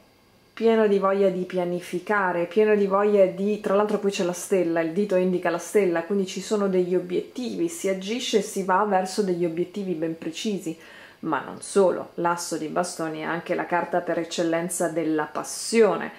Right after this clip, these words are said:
Sembra che sia per voi e l'altro, il vostro altro, che sia un uomo o una donna,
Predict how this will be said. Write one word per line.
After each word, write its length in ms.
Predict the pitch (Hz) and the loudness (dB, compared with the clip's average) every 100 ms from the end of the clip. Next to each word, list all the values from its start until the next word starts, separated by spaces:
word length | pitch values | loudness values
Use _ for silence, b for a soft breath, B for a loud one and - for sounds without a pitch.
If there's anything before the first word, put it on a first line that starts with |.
| B B B | B B B
Sembra 440 | - - 233 190 175 | -4 2 4 4 2
che 120 | 208 | 0
sia 480 | 202 - 233 190 160 | 0 0 4 4 4
per 300 | - 180 175 | 2 2 2
voi 500 | 175 220 202 156 - - _ _ b b b b b b | 4 6 6 2 -4 -16 _ _ b b b b b b
e 160 | 196 202 | 2 6
l'altro, 560 | 190 151 156 - 240 | 6 4 -2 0 2
il 160 | 247 165 | 4 2
vostro 480 | - - - 185 - | 0 -2 0 2 2
altro, 480 | - 143 - 214 240 | 0 -6 -2 -2 -2
che 100 | 196 | -4
sia 240 | - 170 | -4 -8
un 80 | 160 | -6
uomo 200 | 160 160 | -8 -8
o 20 | |
una 100 | 165 | -6
donna, 340 | 165 160 156 | -4 -4 -8